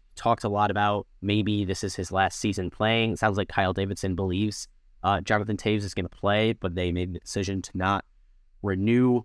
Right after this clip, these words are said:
his expiring contract in the offseason. Decision that I don't think I necessarily agree with, but we don't need to get into that here. But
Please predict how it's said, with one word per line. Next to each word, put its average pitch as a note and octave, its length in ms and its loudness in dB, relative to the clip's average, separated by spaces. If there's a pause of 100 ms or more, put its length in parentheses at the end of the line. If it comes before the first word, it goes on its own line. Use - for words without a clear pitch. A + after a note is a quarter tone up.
(480)
his G#2 420 -2 (140)
expiring G2 580 -2
contract A#2+ 800 2
in G#2 80 -2
the F#2 100 0
offseason. B2 800 0 (1000)
Decision G#2+ 420 0
that F#2+ 240 2 (680)
I A2 160 -4
don't G#2 180 -4
think G#2+ 160 -2
I G#2 100 2
necessarily G#2 640 2
agree C#3 220 2
with, C#3+ 220 2
but G#2 120 -2
we C#3+ 80 2
don't B2 160 2
need A2 120 0
to - 100 -8
get G#2 120 0
into G2 200 -4
that G2 200 0
here. G#2+ 280 4
But G#3 160 4